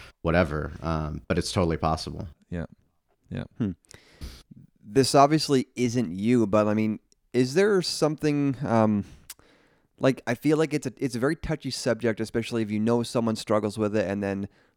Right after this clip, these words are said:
Speaker 3: like, I don't feel like you would have a problem people drinking around you. Obviously you don't if it were, like, us or something, but is that, um,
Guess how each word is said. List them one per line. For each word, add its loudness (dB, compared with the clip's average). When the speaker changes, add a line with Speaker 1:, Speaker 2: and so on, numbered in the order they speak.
Speaker 3:
like, 0
I 6
don't 4
feel 2
like 0
you -4
would 2
have 4
a -2
problem -2
people -2
drinking -4
around 0
you. 2
Obviously 0
you -4
don't -2
if -8
it -4
were, -6
like, -6
us -4
or -6
something, -4
but 2
is 2
that, 4
um, 2